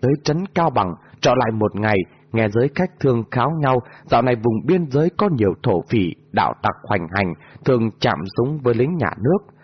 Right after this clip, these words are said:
Võ Minh Thần bàn với Quản Kình, rồi hai người lên ngựa, ngược đường biên thùy, ngang trước miền Trung Khánh Phủ. Chiều kia khoảng ba bốn giờ, võ ngựa xuyên sơn dừng tại vùng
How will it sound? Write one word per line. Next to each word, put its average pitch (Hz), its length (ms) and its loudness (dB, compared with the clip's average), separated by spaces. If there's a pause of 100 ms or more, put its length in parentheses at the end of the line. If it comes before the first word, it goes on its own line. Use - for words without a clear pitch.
(300)
Võ 147 80 4
Minh 196 240 2
Thần 104 280 0
bàn 104 240 0
với 175 80 0 (100)
Quản 87 280 0
Kình, 104 200 2 (180)
rồi 131 200 0
hai 190 140 0
người 107 340 2
lên 180 200 2
ngựa, 107 280 2 (240)
ngược 117 180 0
đường 117 320 0
biên 185 280 0
thùy, 104 300 2 (140)
ngang 170 320 0
trước - 260 -4
miền 98 260 0
Trung 92 220 0
Khánh 139 280 -2
Phủ. 95 260 0 (720)
Chiều 92 420 2 (100)
kia 120 220 2 (160)
khoảng 90 320 -2
ba 135 120 -2 (100)
bốn 156 220 0
giờ, 98 220 2 (300)
võ 190 100 2
ngựa 147 240 2
xuyên 185 340 0
sơn 180 380 0
dừng 98 480 0
tại 98 200 0
vùng 98 120 0